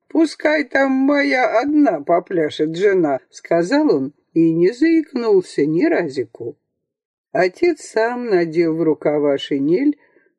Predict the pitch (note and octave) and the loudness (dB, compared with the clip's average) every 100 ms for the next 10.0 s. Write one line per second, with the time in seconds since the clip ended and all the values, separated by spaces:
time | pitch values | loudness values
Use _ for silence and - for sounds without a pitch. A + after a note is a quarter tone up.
0 | _ F#3 A3+ D4 D#4+ G4+ F#4 - E3 - | _ -2 0 2 2 4 2 0 -4 0
1 | E3+ E3+ - F#3+ G3+ F#3 - F3 F3+ F#3 | 0 0 0 2 2 -2 -4 -2 0 0
2 | - - E4 D#4+ D#4 - - D#3+ D#3+ D3+ | -2 -2 -2 -2 -6 -6 -2 0 2 2
3 | C#3+ D3 C#3+ C#3+ D3+ F3+ _ _ _ - | 2 2 2 0 -4 -6 _ _ _ -2
4 | F#3+ G3 F3+ - G3 F#3+ F3 E3+ D#3+ D#3+ | 0 0 -2 -4 0 2 2 2 2 0
5 | - F#3 A#3+ C#4+ - C#4+ F4+ G4 - A3 | 0 0 0 -2 -2 0 2 2 2 2
6 | G3+ A#3+ B3+ - G#3+ A3 - - - G3+ | 2 0 -4 -6 0 0 -2 -20 -4 0
7 | G#3 A#3 C4+ F4 - G#3+ - E3 D#3+ F3 | 0 2 2 2 0 -4 -2 -4 0 0
8 | A#3 D#4+ - D#3+ D#3 F#3 B3 E3+ C#3 D#3+ | 2 0 -2 -4 0 0 0 -2 -2 -2
9 | E3 - - D#3+ D3 C#3 D#3+ C3+ C#3+ - | -2 -6 -8 -2 -2 0 -2 0 0 -2